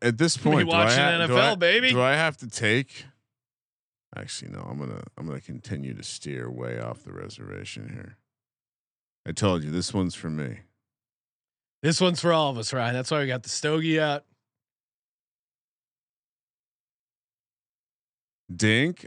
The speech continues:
Speaker 1: All right. So, uh, has Jonathan Taylor? Ha-, I've never seen him go to the seventh round.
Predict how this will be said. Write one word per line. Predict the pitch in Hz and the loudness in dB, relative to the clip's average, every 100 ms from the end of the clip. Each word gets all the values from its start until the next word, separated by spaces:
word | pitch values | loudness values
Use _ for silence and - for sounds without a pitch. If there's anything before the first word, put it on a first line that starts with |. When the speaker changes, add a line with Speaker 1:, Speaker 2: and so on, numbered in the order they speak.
| - | 2
Speaker 1:
All | 135 | 2
right. | 104 87 | 2 2
So, | 160 127 _ _ - | 0 0 _ _ 0
uh, | 165 - | 0 2
has | 180 160 | 0 4
Jonathan | 180 202 226 214 | 4 4 2 0
Taylor? | 180 175 185 175 | 4 4 6 4
Ha-, | 156 143 147 | 4 4 4
I've | 147 156 | 2 2
never | 151 160 170 | 2 2 2
seen | - 165 | 2 2
him | 147 | 4
go | 127 127 | 4 4
to | |
the | 110 98 | 4 2
seventh | 120 104 87 90 | 2 2 0 -2
round. | 95 85 - _ | -2 -2 -8 _